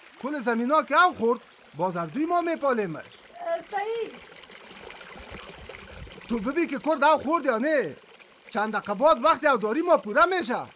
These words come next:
Speaker 1: نشه که عقابه دیگه از پیش ما خورده شوه.
Speaker 2: خوب است، اینو می‌بینم.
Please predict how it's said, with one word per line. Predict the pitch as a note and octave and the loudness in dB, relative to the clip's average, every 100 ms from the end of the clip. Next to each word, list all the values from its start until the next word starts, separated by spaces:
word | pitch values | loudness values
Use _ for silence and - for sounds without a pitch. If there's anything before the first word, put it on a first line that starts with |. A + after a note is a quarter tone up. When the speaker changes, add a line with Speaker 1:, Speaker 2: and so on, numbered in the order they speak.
| - - - - | -20 -20 -20 -12
Speaker 1:
نشه | C#3+ D4 C#4+ D#4 | 0 2 2 2
که | D#4+ | 6
عقابه | C#4+ G3+ F3+ B3+ | 6 6 -4 -4
دیگه | C#4 G#3 C#4 | -4 0 4
از | D#4 | 4
پیش | E4+ E4 D#4+ | 2 0 2
ما | E4+ D#4+ | 4 6
خورده | D4+ D4 C#4 | 4 4 2
شوه. | B3+ G3+ B2+ - - - E4+ G#4+ | 2 -2 -4 -10 -20 -10 -10 -6
Speaker 2:
خوب | G#4+ A4+ A4 E4+ D#4 | -4 0 2 0 -4
است، | - | -10
اینو | D4+ E4 A4 A4 F4 | -12 -8 -8 -6 -6
می‌بینم. | G#4 G#4+ F#4 C#4 | -4 -4 -4 -6